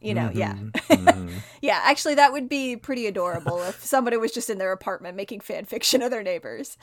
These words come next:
Speaker 2: They have one of those, uh, like, cork boards where all the pins and pictures are in.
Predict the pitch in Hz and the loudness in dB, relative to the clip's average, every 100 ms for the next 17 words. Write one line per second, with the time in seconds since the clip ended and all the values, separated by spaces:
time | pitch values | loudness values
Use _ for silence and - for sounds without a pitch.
0 | 135 135 135 123 127 131 131 139 135 123 | 0 6 8 8 10 8 10 8 8 6
1 | 120 117 117 107 - 139 117 107 107 98 | 6 6 4 0 -2 4 6 6 4 0
2 | - 123 117 123 123 123 127 127 - 110 | 4 4 4 0 0 2 0 -2 0 0
3 | 113 104 101 - - 110 110 110 92 - | 2 -2 -2 -4 -4 -2 0 -2 -6 -8
4 | - 135 127 131 131 135 147 | -4 -4 2 2 2 2 0